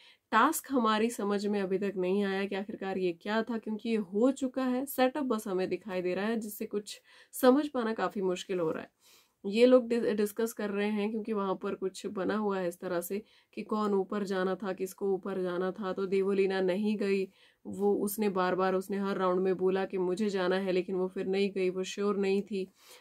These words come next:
तो ये बात अब मुझे निशांत से करनी है कि क्या उसने तुम लोगों से डिस्कस किया था, क्योंकि निशांत, प्रतीक ये सब बोल रहे हैं कि उसने हमसे डिस्कस नहीं किया था, बस वो बार-बार बोल रही थी कि मुझे जाना है।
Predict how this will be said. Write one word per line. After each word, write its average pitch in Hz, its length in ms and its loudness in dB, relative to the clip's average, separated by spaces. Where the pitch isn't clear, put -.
तो 226 60 -2
ये 226 200 2
बात 214 280 4
अब 208 100 0
मुझे 202 320 2
निशांत 202 520 2
से - 160 -6
करनी 190 360 0
है 202 220 0
कि 208 120 -8
क्या 208 280 -2
उसने 196 300 0
तुम 185 240 -2
लोगों 185 240 0
से 202 120 -4
डिस्कस 190 400 -4
किया 196 280 -2
था, 220 240 -4
क्योंकि 214 260 0
निशांत, 208 520 0
प्रतीक 208 360 -4
ये 202 120 2
सब 202 160 -6
बोल 190 200 -2
रहे 185 140 0
हैं 202 100 0
कि 220 60 -2
उसने 214 220 -4
हमसे 190 340 -2
डिस्कस 185 420 -6
नहीं 185 220 -2
किया 208 160 -4
था, 247 120 -2
बस 240 200 0
वो 254 80 2
बार-बार 196 380 0
बोल 185 220 0
रही 190 160 2
थी 202 140 -2
कि 196 80 -2
मुझे 185 260 -2
जाना 175 300 -2
है। 180 220 -6